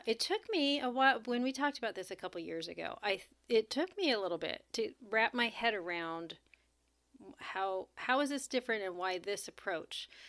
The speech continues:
Um, and I got there. So I w-, now that I'm there, I wanna help the users get there a little more quickly than I did. Um,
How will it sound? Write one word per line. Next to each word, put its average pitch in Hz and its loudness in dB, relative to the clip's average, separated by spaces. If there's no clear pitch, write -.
Um, 185 0
and 220 6
I 220 6
got 254 4
there. 175 -2
So 214 4
I 208 6
w-, 214 2
now 214 2
that 214 2
I'm 214 4
there, 185 2
I - 4
wanna 196 -2
help 208 -2
the 196 -4
users 190 -2
get 180 -4
there 175 0
a 175 0
little 214 4
more 254 12
quickly 254 4
than 196 2
I 185 2
did. 175 2
Um, 226 6